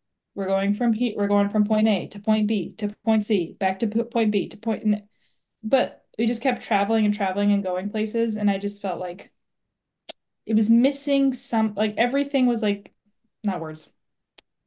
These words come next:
That part of the book was just, like, missing something, and I don't know if it was because we were missing the Scholomance, 'cause, like, we went back to the Scholomance for, like, five minutes.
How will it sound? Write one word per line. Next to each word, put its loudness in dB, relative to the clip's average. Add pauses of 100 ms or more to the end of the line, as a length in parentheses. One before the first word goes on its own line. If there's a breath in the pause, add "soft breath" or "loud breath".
(520)
That 4
part 4
of 0
the 2
book 0
was -2
just, -6
like, 0
missing 6
something, -4
and -6
I -2
don't 0
know 2
if -4
it 2
was 0
because -2
we -8
were -6
missing -6
the -8
Scholomance, -2
'cause, -4
like, 0
we 0
went 0
back 0
to -4
the -2
Scholomance -2
for, -10
like, -6
five -2
minutes. -8